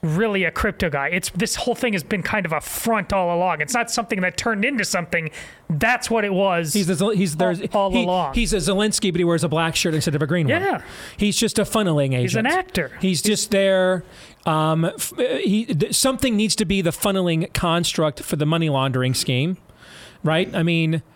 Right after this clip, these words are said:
Speaker 2: what's the estimate? Hundreds of millions, if not billions of dollars he funneled into the coffers of Democratic
Speaker 1: Yeah.
Speaker 2: politicians,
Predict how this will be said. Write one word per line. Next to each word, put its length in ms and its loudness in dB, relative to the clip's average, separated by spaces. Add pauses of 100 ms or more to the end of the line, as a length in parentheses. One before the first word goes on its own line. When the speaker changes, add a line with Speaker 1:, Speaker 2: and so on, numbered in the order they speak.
(180)
Speaker 2:
what's 220 0
the 160 2
estimate? 400 0 (340)
Hundreds 420 0
of 100 0
millions, 360 2
if 120 0
not 240 0
billions 360 0
of 80 0
dollars 440 2
he 100 0
funneled 360 0
into 140 2
the 100 0
coffers 460 0
of 120 0
Democratic 520 0
Speaker 1:
Yeah. 120 2
Speaker 2:
politicians, 600 -2